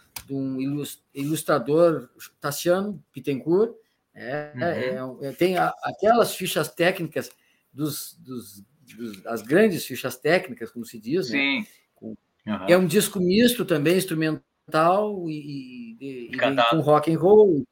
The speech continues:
Speaker 1: E tem alguma coisa até de samba que eu arrisquei fazer.
Speaker 2: Legal.
Speaker 1: E veio o que tu
Speaker 2: Legal.
Speaker 1: conheceu na época, que foi o primeiro de todos, que é o Cosmo Lúdico, que é o meu
Speaker 2: É.
Speaker 1: projeto gravado durante a pandemia, né? Que esse é o,
Speaker 2: Bacana.
Speaker 1: é o que, que na época, né, nós lançamos na mesma, na mesma época, né?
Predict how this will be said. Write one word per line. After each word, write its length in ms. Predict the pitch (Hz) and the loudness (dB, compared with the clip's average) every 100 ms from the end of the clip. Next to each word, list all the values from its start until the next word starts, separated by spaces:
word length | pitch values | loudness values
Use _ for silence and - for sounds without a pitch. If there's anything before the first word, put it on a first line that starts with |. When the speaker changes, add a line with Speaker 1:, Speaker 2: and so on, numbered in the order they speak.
| _ _ - | _ _ -6
Speaker 1:
E 80 | |
tem 140 | 180 202 | 2 2
alguma 160 | 196 | 4
coisa 180 | 190 196 | 2 2
até 160 | 190 233 | 4 4
de 120 | 233 | 4
samba 480 | - 220 220 202 135 | 2 2 4 2 0
que 120 | - | 0
eu 80 | 156 | -2
arrisquei 320 | 139 - 143 | -2 -6 -10
fazer. 400 | - 131 185 220 - - - 131 | -8 -4 -4 -4 -8 -16 -16 -8
Speaker 2:
Legal. 300 | 147 - 208 | -2 2 8
Speaker 1:
E 20 | |
veio 280 | 233 240 262 | 10 10 8
o 60 | |
que 120 | 240 269 | 2 -4
tu 100 | - | -4
Speaker 2:
Legal. 200 | 202 262 | 0 4
Speaker 1:
conheceu 360 | 262 - 262 | 4 4 2
na 140 | 269 247 | 4 2
época, 240 | 220 226 | 2 0
que 120 | - - | -8 0
foi 100 | 180 | 0
o 40 | |
primeiro 300 | 180 175 185 | 2 2 2
de 40 | 190 | 0
todos, 180 | 196 | -2
que 60 | 208 | 0
é 40 | |
o 40 | 214 | 2
Cosmo 320 | 214 208 240 | 2 2 0
Lúdico, 360 | 220 247 240 _ _ _ _ _ _ _ | 0 -2 -4 _ _ _ _ _ _ _
que 80 | 160 | -2
é 80 | 165 | 0
o 40 | |
meu 140 | 175 185 | 2 4
Speaker 2:
É. 80 | |
Speaker 1:
projeto 340 | 214 165 170 170 | 4 2 0 2
gravado 400 | 180 156 165 170 | 2 4 2 2
durante 300 | 175 175 170 | 0 0 -2
a 40 | - | -8
pandemia, 540 | 202 208 233 233 175 113 | -2 2 4 4 4 0
né? 320 | - 131 190 | -6 -4 -4
Que 160 | 190 143 | -4 -4
esse 200 | 143 175 | -2 -2
é 60 | |
o, 180 | 190 190 _ | -2 -4 _
Speaker 2:
Bacana. 320 | 101 98 - 151 | -10 -8 -2 -4
Speaker 1:
é 40 | |
o 20 | |
que, 400 | 160 160 147 127 | -2 -6 -6 -8
que 160 | 123 143 | -12 -6
na 140 | 147 | -2
época, 560 | 143 151 - 175 170 170 | 0 -2 -4 -6 -6 -8
né, 280 | 120 127 151 | -10 -8 -8
nós 280 | 143 143 131 | -6 -8 -6
lançamos 500 | 143 147 - 160 160 | -2 -2 -2 -4 -2
na 80 | 156 | -4
mesma, 260 | 147 143 151 156 135 | -4 -4 -8 -12 -16
na 120 | 131 | -8
mesma 280 | 139 165 160 | -6 -4 -6
época, 320 | 101 - _ _ | -8 -14 _ _
né? 100 | 127 | -20